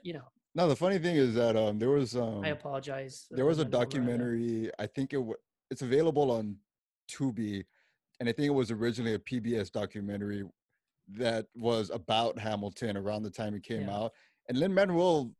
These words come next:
Speaker 2: Miranda actually full on admitted himself that he doesn't have, like, a Broadway voice. He has more of,
Speaker 1: Ah,
Speaker 2: like,
Speaker 1: I'm
Speaker 2: a
Speaker 1: off the
Speaker 2: rock
Speaker 1: hook.
Speaker 2: voice.
Speaker 1: I'm off the hook, man.
Speaker 2: There you go.
Speaker 1: It's all good.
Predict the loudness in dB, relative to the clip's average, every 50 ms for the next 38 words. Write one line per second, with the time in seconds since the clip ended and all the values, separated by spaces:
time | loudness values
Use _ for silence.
0 | _ -2 0 0 2 2 2 2 2 0 0 -2 -4 -8 -8 -4 -2 0 0 2
1 | 0 0 -2 -4 -4 -4 -4 -4 -4 -4 -6 -8 -8 -8 -6 -4 -4 -2 -4 -4
2 | -8 -12 _ _ _ _ _ _ _ -4 -2 -2 -2 -2 -2 -2 -2 0 -2 -2
3 | -2 0 0 0 0 0 -2 -6 -10 _ _ _ _ _ _ -8 -8 -6 -6 -10
4 | -8 -4 -2 0 0 0 0 0 -2 -2 -2 -2 -4 -4 -4 -4 -6 -10 -12 -6
5 | -4 -2 -2 -2 -2 -4 -6 -4 -4 -2 -2 -2 -2 -4 -4 -6 -6 -6 -6 -4
6 | -4 -2 0 0 0 0 -2 -4 -4 -4 -4 -4 -4 -4 -8 -10 -12 -14 -16 -18
7 | -18 -18 -20 -20 _ -20 -20 -20 -20 -20 _ _ _ 2 2 2 2 2 0 -4
8 | -4 -4 0 0 2 4 4 4 4 4 2 2 0 -4 -4 -6 -10